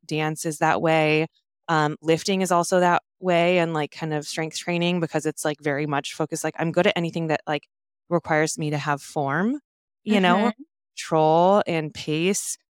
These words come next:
Speaker 1: but I'm not, like, a hand-eye <laughs> coordination girl. Like, I really am not.
Speaker 2: I actually feel like this. So, <laughs> side note, it's very rare that these moments come up, but this feels like a gem because we talk
Speaker 1: Yes.
Speaker 2: about everything all the time. We've never talked about this before, and I actually feel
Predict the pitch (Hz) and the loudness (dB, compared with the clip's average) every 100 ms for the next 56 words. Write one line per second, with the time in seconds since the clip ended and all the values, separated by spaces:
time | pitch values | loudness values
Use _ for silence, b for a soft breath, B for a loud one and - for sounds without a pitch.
0 | _ _ _ 170 165 175 160 170 190 185 | _ _ _ 2 2 4 2 2 0 -6
1 | - 170 180 185 - 170 170 170 220 262 | -6 -2 -2 -2 -4 -2 -2 -2 0 0
2 | 185 151 - - 123 165 - 160 175 175 | 0 -2 -4 -2 -2 -2 -2 -4 -2 0
3 | 220 254 - - 208 214 - _ 170 170 | 2 0 -2 0 2 2 -4 _ -2 2
4 | 214 196 - - - 269 233 247 - 359 | 4 2 0 -2 2 4 4 2 0 0
5 | 370 302 294 285 247 240 - - - 240 | 0 4 6 6 4 2 0 -12 4 6
6 | 214 - _ _ 190 _ _ - - 214 | 6 2 _ _ -20 _ _ -16 -6 -6
7 | - - 269 269 190 175 165 B B B | -4 2 4 4 0 -4 -4 B B B
8 | 208 233 392 359 220 233 202 190 208 196 | -2 4 6 6 6 4 2 -2 -6 -4
9 | 196 185 180 - - 170 - - 202 - | -2 -2 -6 -10 -4 -4 -4 -8 -8 -6
10 | 262 277 233 208 170 - 151 160 - 180 | -2 0 0 -4 -6 -2 -4 -4 -12 -6
11 | 190 165 175 - - - 214 208 240 - | -4 -2 -6 -10 -10 -4 -4 0 2 2
12 | 180 185 190 190 185 - 165 175 - 160 | -2 -2 -4 -4 -8 -6 -6 -8 -10 -8
13 | 160 180 220 220 226 254 403 - 277 339 | -6 -6 -6 0 4 6 4 4 4 4
14 | - 233 190 - 214 226 214 202 196 202 | 2 2 2 0 -8 -10 -6 0 2 4
15 | 214 247 226 247 - 320 330 - 240 220 | 4 4 4 0 -4 -4 -4 -6 -2 2
16 | 220 | 2